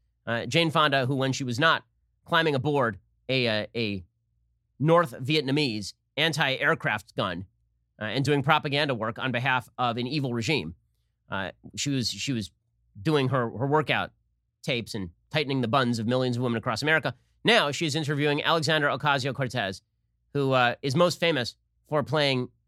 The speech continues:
silly video games online while lots of people watch. And, uh, and the illustrious A O C, so I'm, I keep doing this over and over and over. I'm sorry. The Honorable Congresswoman Alexandra Ocasio-Cortez,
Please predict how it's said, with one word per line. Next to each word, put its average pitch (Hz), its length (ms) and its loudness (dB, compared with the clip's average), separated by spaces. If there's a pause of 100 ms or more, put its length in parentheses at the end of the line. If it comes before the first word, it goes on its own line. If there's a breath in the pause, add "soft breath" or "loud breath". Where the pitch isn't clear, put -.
(120)
silly 175 320 2
video 151 320 2
games 113 340 -2
online 127 400 2
while 107 140 0
lots 107 180 -2
of 107 80 -12
people 101 200 -6
watch. 76 220 -12 (540)
And, 123 300 0
uh, 123 260 2
and 127 300 -2
the 147 80 0
illustrious 170 600 0
A 147 120 -2
O 135 60 -2
C, 131 120 -8
so 147 120 -8
I'm, 170 100 -4 (140)
I 147 40 -8
keep - 240 -4
doing 139 200 0
this 85 180 -10
over 139 160 -2
and 131 100 0
over 117 140 -2
and 104 100 -2
over. 85 220 -8 (260)
I'm 135 140 -2
sorry. 104 360 0 (260)
The 143 200 -6
Honorable 202 500 4
Congresswoman 143 680 0 (100)
Alexandra 151 640 2
Ocasio-Cortez, 131 1300 -2